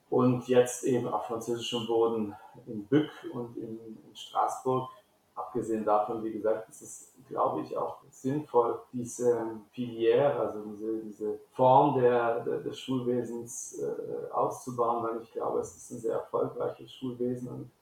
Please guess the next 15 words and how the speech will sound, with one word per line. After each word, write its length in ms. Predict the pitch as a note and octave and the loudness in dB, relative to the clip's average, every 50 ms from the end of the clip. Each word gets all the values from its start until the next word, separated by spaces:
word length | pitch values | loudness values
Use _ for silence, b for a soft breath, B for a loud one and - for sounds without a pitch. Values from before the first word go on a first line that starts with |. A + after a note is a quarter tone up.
| _ _ | _ _
es 160 | - - - | -8 -6 -2
ist, 300 | - - - - - - - - - - _ _ _ | -4 -4 -2 -4 -6 -8 -10 -12 -14 -20 _ _ _
und 260 | - C3 B2 - - | -6 -6 -6 0 2
damit 300 | B2 B2+ B2 - - - - - - - - _ _ _ | 4 4 4 4 0 -4 -8 -12 -14 -14 -14 _ _ _
jetzt 260 | - B2 A#2+ - - - | -4 -4 -4 -4 -6 0
vielleicht 280 | B2 B2 A#2 - - | 0 0 0 0 -4
zu 100 | - B2+ | -8 -4
den, 280 | A#2 A2+ A2+ A2+ A2 G#2+ | -4 -4 -4 -4 -6 -10
zu 140 | - A2 A2 | -8 -6 -6
den 140 | A2 A2 | -6 -4
Gründen, 440 | A2 A2 B2 C#3 E3 E3 D#3 D#3+ C#3 | 2 4 4 6 6 4 2 0 0
ja, 220 | A#2+ A#2 A#2+ B2 B2 | 2 0 0 -2 -2
zu 160 | - - A#2 | -6 -6 -4
den 400 | A#2 A#2 A2+ A2+ A2+ A2+ A2 A2 | -4 -4 -4 -6 -8 -10 -2 4
Wurzeln. 480 | B2 D3 D3+ D3+ - - - - - | 4 4 4 4 2 0 0 -2 -2